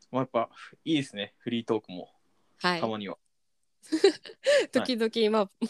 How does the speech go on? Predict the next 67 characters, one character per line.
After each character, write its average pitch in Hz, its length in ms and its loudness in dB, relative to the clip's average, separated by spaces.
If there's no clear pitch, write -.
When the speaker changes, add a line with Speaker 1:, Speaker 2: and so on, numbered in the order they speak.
Speaker 2:
ド 220 80 0
キ 226 160 2
ャ 233 40 6
ス 208 140 0
ト 196 100 4
で 180 100 2
も 175 100 0
や 180 100 2
っ 185 40 -2
て - 160 4
い 180 60 6
き - 120 -2
ま 180 80 -2
し 127 140 -4
ょ 117 60 -2
う。 - 100 -12
Speaker 1:
時 - 140 -12
々 107 140 -6
も - 140 -12
う 123 60 -2
言 135 120 2
葉 127 180 4
遣 120 160 2
い - 20 -4
と - 80 -10
か - 100 -10
も 90 120 -12
特 - 220 -12
に 95 60 -10
そ - 140 -12
ん 98 100 -10
な 95 100 -10
に 95 60 -14
気 - 120 -16
に 98 100 -12
せ-、 80 140 -14
せ 104 180 -8
ず 82 120 -20
に、 - 320 -18
Speaker 2:
も 214 140 0
う - 20 2
好 214 80 0
き 202 160 0
な 202 140 6
こ 196 140 4
と 196 180 8
を 190 40 8
思 202 160 8
い 208 40 6
切 - 180 6
り 196 100 0
話 196 300 2
す - 140 -18
っ - 40 -20
て - 80 -4
い 165 60 -2
う - 20 -2
Speaker 1:
自 170 60 -2
由 135 100 6
に。 - 40 0
は - 0 -
い、 - 20 -2
Speaker 2:
各 185 240 0
回 170 260 4
を。 160 80 0
Speaker 1:
好 - 40 -4
き - 40 -20